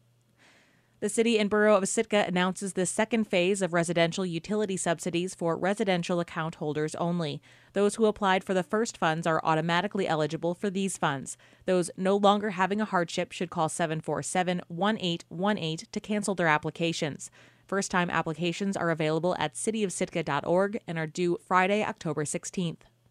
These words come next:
Sitka Tribe of Alaska seeks a tribal elder, a tribal citizen at large,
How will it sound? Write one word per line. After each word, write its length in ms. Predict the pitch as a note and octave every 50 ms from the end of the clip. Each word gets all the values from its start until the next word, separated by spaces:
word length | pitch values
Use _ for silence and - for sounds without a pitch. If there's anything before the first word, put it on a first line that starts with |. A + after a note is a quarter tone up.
| _ _ _ _ _ _ _ _ _ _ _ _ _ - - - - - _ _ _ _ _ _ _ _ _ -
Sitka 280 | - A3+ A3 - A3+ G#3
Tribe 240 | - G3+ F#3+ F3+
of 80 | F#3 F3
Alaska 500 | F#3 F3+ F3 F#3+ G3 G3 - - G3+ F#3
seeks 340 | F#3 - - G#3 G3+ - - -
a 100 | F#3+ F#3
tribal 420 | F3 - - G3 F#3+ F#3+ F3+ F#3 -
elder, 360 | F3 F#3 G3 G3 A3+ B3 C4+ - -
a 100 | F#3 E3
tribal 400 | D#3+ - - G3 F3+ F3+ F3+ F#3
citizen 480 | F3+ - - G#3+ G3+ G#3 - - G3+ F3+
at 180 | E3+ E3 E3+ -
large, 400 | F3+ F3 F3+ E3+ E3 F#3 F#3